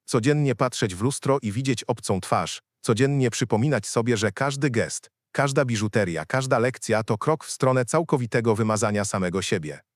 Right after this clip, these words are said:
Ślub odbył się wiosną roku sześćdziesiątego siódmego podczas świąt religijnych.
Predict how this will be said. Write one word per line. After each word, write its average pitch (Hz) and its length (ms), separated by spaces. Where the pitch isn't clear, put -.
Ślub - 360
odbył 120 300
się 104 160
wiosną 123 380
roku 117 240
sześćdziesiątego 101 680
siódmego 120 480
podczas - 400
świąt 147 340
religijnych. 127 760